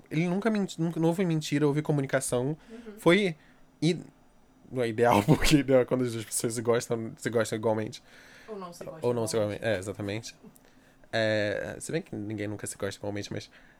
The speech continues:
Speaker 1: é, mas tem essa coisa, né? Tão mais ou menos no mesmo passo. Mas dentro da, da situação,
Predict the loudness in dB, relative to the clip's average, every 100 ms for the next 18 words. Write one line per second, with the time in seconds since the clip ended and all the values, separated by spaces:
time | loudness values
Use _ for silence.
0 | -12 -4 0 0 -2 -6 -8 -4 -4 0
1 | 0 0 -4 -4 -6 -4 -2 0 -2 -2
2 | _ -4 -2 0 0 0 -2 -2 -4 -4
3 | -2 -2 -2 -6 -10 -14 _ _ _ -10
4 | -6 -4 -2 -2 -2 -4 -8 -8 -12 -4
5 | 0 0 0 -4 -2 -2 0 0 -2 -4
6 | -6